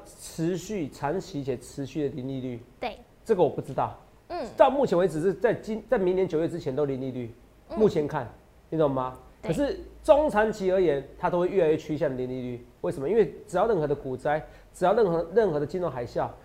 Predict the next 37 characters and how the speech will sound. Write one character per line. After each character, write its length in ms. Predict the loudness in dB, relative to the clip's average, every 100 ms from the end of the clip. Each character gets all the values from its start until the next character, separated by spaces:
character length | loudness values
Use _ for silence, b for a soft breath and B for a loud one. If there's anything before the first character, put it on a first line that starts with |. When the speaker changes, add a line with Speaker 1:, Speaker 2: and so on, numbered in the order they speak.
| B
Speaker 2:
是。 160 | -12 2
Speaker 1:
任 240 | 6 6
何 100 | 4
的 120 | 0
灾 240 | 0 0 0
难， 280 | -2 -4 -4
任 180 | 2 2
何 80 | 2
的 80 |
泡 320 | -2 0 2 2
沫， 260 | 2 0 -4 -16 -4
你 80 | 2
用 100 | 4
零 100 | 4
利 60 |
率 120 | 2 0
就 60 |
可 60 | 0
以 40 |
解 120 | -2
决 100 | -2
一 60 | -4
切 220 | -4 -6
了。 80 | -6 -10 -20 _
Speaker 2:
哦。 200 | -12 -8 4
Speaker 1:
所 100 | 4
以 100 | 4 -2 -16 -20 -14
执 160 | -8 2
政 180 | 2
者 140 | 4 0
只 120 | -2
能 80 | -4
不 120 | -4
断 120 | -4
零 140 | -2 -4
利 80 |
率， 100 | -6